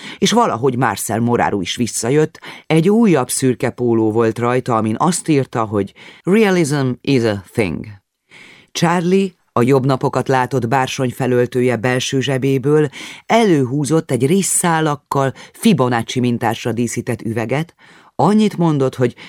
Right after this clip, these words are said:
"jóféle atomik vodka Csernobilból", és átnyújtotta a mellette ülő Marcel Morárunak. Marcel megköszönte,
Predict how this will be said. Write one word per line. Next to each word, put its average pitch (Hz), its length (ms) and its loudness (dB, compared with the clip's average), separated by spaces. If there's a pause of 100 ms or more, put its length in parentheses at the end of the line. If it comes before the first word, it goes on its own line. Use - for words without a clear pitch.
(220)
"jóféle 185 640 4
atomik 135 540 0
vodka 151 580 0
Csernobilból", 98 1120 -2 (360)
és - 200 -2
átnyújtotta 135 720 -2
a 113 40 -2
mellette 120 460 -2
ülő 117 240 -2
Marcel 98 440 -4
Morárunak. - 840 -10 (720)
Marcel 247 300 0
megköszönte, 113 840 -4